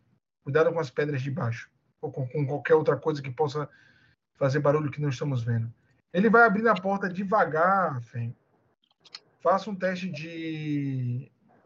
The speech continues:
acrobatismo.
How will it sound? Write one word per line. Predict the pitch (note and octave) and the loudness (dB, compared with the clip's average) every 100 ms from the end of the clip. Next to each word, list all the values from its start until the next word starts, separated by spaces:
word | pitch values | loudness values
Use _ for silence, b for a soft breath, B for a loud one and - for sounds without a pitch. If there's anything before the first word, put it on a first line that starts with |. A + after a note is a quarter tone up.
| _ _ _ _ _ _ _ _ _ _ _ _ _ _ _ _ _ _ _ _ _ _ _ _ _ _ _ _ - - _ _ _ _ | _ _ _ _ _ _ _ _ _ _ _ _ _ _ _ _ _ _ _ _ _ _ _ _ _ _ _ _ -20 -20 _ _ _ _
acrobatismo. | - F3+ A#3+ G#3+ - F#3+ D3+ | -2 4 6 6 0 -6 -8